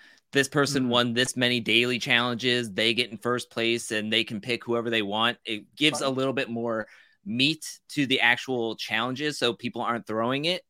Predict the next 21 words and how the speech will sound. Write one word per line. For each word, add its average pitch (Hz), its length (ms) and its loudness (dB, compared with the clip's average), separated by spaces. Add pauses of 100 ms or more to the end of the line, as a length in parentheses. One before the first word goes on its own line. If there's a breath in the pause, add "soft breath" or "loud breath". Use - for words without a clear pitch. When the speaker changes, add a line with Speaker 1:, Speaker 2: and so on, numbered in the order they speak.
(180)
Speaker 1:
possibly. 190 580 0
Like, 147 260 2
"Oh, 147 200 4
if 110 100 0
I 131 80 6
make 123 220 2
it 123 100 -6
to 120 80 -6
this 120 180 -4
point, 151 300 -6
if 101 80 -8
I 104 120 -2
win 151 260 -4
this 143 160 -6
many, 110 280 -2
or 101 140 -2
if 98 80 -6
I'm 110 180 -4
really 123 200 -2
pushing 139 340 -6
myself, 98 460 -4